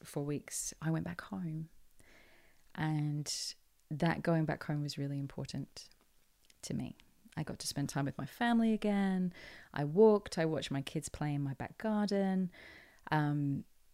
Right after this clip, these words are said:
I had a few family members that were unwell that unfortunately we needed to say goodbye.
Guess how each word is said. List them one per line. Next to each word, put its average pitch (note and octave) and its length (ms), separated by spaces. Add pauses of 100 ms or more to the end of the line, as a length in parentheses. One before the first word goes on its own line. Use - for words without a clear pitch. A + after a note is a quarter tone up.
(460)
I D#3 840
had D#3 160
a D3 40
few E3+ 180
family F#3 340
members F3 540
that - 140
were D3 400
unwell D#3 640 (600)
that - 160
unfortunately D3+ 840
we C#3+ 160
needed C#3+ 260
to - 60
say - 180
goodbye. C#3+ 520